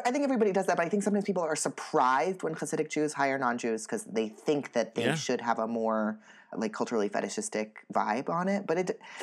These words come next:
Speaker 1: yeah, it doesn't, it doesn't surprise me that much. And even, like, you know, between the Hasidic groups, they, they, like, are interested in each other's nigunim, and they,
Speaker 2: Yep.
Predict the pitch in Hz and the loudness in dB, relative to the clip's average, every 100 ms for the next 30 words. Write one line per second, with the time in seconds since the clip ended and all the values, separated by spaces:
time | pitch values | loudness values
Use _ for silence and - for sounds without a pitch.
0 | - 277 277 269 294 - 233 294 302 220 | -2 2 2 2 -2 0 0 2 0 2
1 | 143 135 135 127 - 135 117 127 - 147 | 2 2 -2 -2 0 0 2 0 0 0
2 | 151 233 233 196 180 269 240 185 - _ | 2 2 4 2 0 0 2 2 -2 _
3 | - - - 202 202 196 196 _ - _ | -10 -6 0 2 2 0 -4 _ -20 _
4 | 175 165 - - 165 175 160 135 160 - | -4 -2 -6 -10 -4 -4 0 2 0 -2
5 | 147 131 135 139 127 123 127 123 120 127 | -2 -2 -2 -2 2 2 2 0 -2 -4
6 | 120 120 117 117 113 113 104 98 101 98 | -2 -2 -2 -2 -2 -2 -2 0 0 0
7 | 101 98 98 92 - - | -2 -2 -4 -8 -12 -16